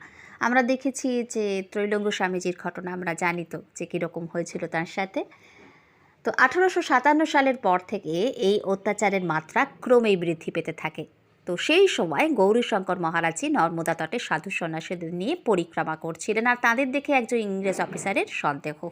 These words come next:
হলো। তো তিনি সাধু সন্ন্যাসীদেরকে বিপ্লবী বলে মনে করেন যে এরা নিশ্চয়ই সাধু সন্ন্যাসীর ছদ্মবেশে রয়েছে। দিনের বেলা সাধুর ছদ্মবেশ ধারণ করে আর রাত্রি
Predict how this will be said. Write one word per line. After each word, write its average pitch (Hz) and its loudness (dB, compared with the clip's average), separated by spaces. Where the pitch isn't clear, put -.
হলো। 165 -6
তো 262 4
তিনি 359 6
সাধু 302 4
সন্ন্যাসীদেরকে 247 2
বিপ্লবী 220 2
বলে 165 0
মনে 160 -4
করেন 143 -2
যে 208 4
এরা 247 8
নিশ্চয়ই 269 2
সাধু 190 -2
সন্ন্যাসীর 180 -4
ছদ্মবেশে 175 -2
রয়েছে। 160 -4
দিনের 294 6
বেলা 302 6
সাধুর 269 4
ছদ্মবেশ 247 2
ধারণ 226 0
করে 370 2
আর 208 4
রাত্রি 185 0